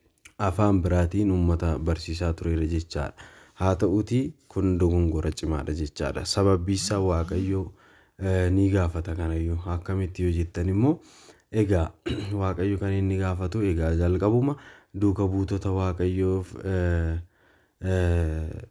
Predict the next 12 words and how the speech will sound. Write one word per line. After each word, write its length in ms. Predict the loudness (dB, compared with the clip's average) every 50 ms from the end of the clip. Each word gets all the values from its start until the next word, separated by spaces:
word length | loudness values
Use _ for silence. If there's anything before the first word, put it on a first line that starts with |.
| _ _ _ _ _ _ _ _ _ _ _ _ _ _ _ _ _ _ _ _ _ _ _ _ -8
gooftaan 500 | 0 2 2 2 2 0 -2 0 0 0
keenya 280 | 0 0 0 2 2 2 2
duuka 260 | 0 2 2 0 0
buuta 240 | 2 0 -2 -2 -2
isaatiif 480 | -2 0 0 0 2 2 2 2 0 -4 -12 -16 -16 -16 _ _ -20 _ _ _ _ _ _ -4
afaan 460 | -4 -2 0 0 2 4 4 2 2 2
torbaatamii 760 | 2 0 2 2 2 2 2 2 0 0 0 2 0 0 0
tokko 320 | -2 -2 -2 -2 0 0 2
yeroo 200 | 2 4 2 2
kennuuf 360 | 0 -2 -2 0 -2 -2 -4 -4
jechaadha. 400 | -4 -6 -4 -6 -6 -6 -6 -6
Fakkeenyaaf, 640 | -8 -10 -10 -6 -4 -4 0 0 2 0 0